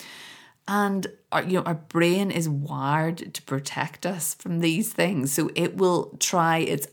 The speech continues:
utmost <laughs> to prevent, prevent us from, like, harming ourselves in some way, i e, like, run the risk of being embarrassed or run the risk of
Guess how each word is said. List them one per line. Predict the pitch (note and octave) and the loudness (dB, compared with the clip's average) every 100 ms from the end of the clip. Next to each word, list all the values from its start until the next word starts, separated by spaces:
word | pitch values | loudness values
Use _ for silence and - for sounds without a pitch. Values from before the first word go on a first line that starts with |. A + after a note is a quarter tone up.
| - | -4
utmost | G3 G3+ - F3 E3+ F#3+ E3+ - | 0 0 2 6 6 8 4 2
<laughs> | E3+ E3+ | 2 2
to | E3+ | 4
prevent, | E3+ E3 D3+ D3 D#3 D#3+ - - | 6 6 4 4 4 2 -2 -4
prevent | D#3 C#3 C3+ E3 F3+ | -2 2 2 0 0
us | A3 - - | 0 -2 -4
from, | - C#3+ C#3 | 2 2 4
like, | C3+ - | 0 -2
harming | - - A#2 C#3 E3+ E3+ E3 | -6 -2 4 6 6 2 2
ourselves | D#3+ D3+ - D#3 C#3+ C#3+ A#3+ - - | 2 2 2 2 4 4 2 -4 0
in | D3 | 0
some | C#3+ - C#3+ C#3+ | 0 2 2 2
way, | C3+ D3 D3+ - | 2 2 2 2
i | C#3+ | 0
e, | C3+ A#2+ C#3+ - - - | 2 0 -2 -4 -14 -6
like, | A#2 - | -6 -4
run | C#3+ D3 C#3 | 4 6 6
the | C3+ | 2
risk | - C#3+ - - | 0 -2 -4 -6
of | D3 C#3+ | -8 -2
being | C3+ C#3 | -2 0
embarrassed | C#3 C#3+ D3 - F3 - - | 0 -2 -4 -4 -6 -6 -2
or | C3+ C3+ C3 | 0 0 0
run | D3 C#3+ | 0 0
the | C#3 | 2
risk | C3 C#3 - - | 0 -2 -4 -6
of | - | -6